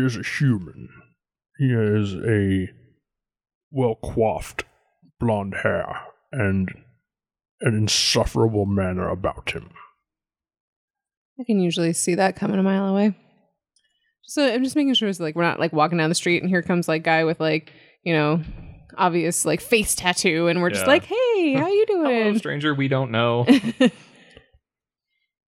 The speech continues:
Speaker 1: The program will need to be subtly installed. If it is discovered, it will undo all of my hard work.
Speaker 3: What,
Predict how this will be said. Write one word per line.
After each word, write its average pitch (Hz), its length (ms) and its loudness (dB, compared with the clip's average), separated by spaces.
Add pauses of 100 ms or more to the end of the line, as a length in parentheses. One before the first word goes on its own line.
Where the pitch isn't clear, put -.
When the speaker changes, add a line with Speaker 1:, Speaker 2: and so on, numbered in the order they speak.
(580)
Speaker 1:
The 120 120 0
program 147 500 -2
will 117 160 -2
need 120 200 0
to 113 100 -10
be 101 460 0 (720)
subtly 104 720 0 (320)
installed. - 640 -2 (720)
If - 380 0
it 123 140 2
is 104 80 2
discovered, 92 600 2
it 95 60 0
will 95 200 0
undo 104 520 2
all 92 260 0
of 90 80 -2
my 95 180 -2
hard 92 340 -2
work. - 460 -6 (600)
Speaker 3:
What, 123 380 -4